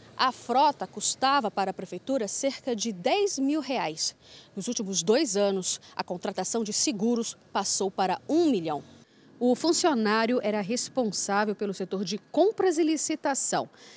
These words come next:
e foi afastado por ordem judicial. Mas ele não era o único a ter acesso à transação.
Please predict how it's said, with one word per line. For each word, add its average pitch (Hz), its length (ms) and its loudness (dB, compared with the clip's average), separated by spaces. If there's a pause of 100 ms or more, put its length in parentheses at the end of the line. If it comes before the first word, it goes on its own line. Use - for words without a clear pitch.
(140)
e 208 60 2
foi 220 200 2
afastado 220 580 0
por 185 200 -2
ordem 180 260 -2
judicial. 190 680 0 (340)
Mas 202 200 2
ele 269 140 4
não 359 180 4
era 254 200 4
o 180 140 2
único 339 440 6
a 214 100 -2
ter 226 180 -4
acesso 262 560 0
à 330 40 -4
transação. 339 680 0